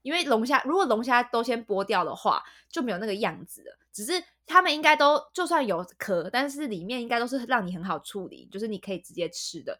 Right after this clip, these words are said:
但是像虾子这种东西，或是鱼，然后他，我的美国朋友说他们都会 unbone，就是应该这样说没错吧？就是把那个骨头全部都分离掉。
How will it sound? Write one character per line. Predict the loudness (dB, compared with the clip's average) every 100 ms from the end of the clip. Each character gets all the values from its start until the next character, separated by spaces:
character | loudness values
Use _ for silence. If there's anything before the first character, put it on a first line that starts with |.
| _ _ _
但 | -4
是 | 0
像 | -2 -2
虾 | -2 2 2
子 | 0 -10
这 | -6
种 | -6 -6
东 | -12
西， | -14 -16 -20 _ _ _ _ _
或 | 2
是 | 2 -4
鱼， | -8 -6 -6 -10 _ _ _ _ _ _ _
然 | 2
后 | 4
他， | 4 0 0 2
我 | 2
的 | 2
美 | 0
国 | 0
朋 | -2
友 |
说 | -2 -2
他 | -4
们 | -4
都 |
会 | -4 -4
unbone， | -4 -4 -2 -2 -4 -14 -18 -2
就 | 0
是 | 2 0 -2 -12 _ -8
应 | -4
该 | -2
这 |
样 | -2
说 | -4
没 | -6
错 | -6
吧？ | -6 -8
就 | -8
是 | -4 -4 -4 _ _
把 | -6 -6 _ _ _ _ _
那 | -8
个 | -8 -6
骨 | -6 -8
头 | -10 -10
全 | -10 -10 -10
部 | -6
都 | -6
分 | -6 -8 -8
离 | -10 -14
掉。 | -12 -12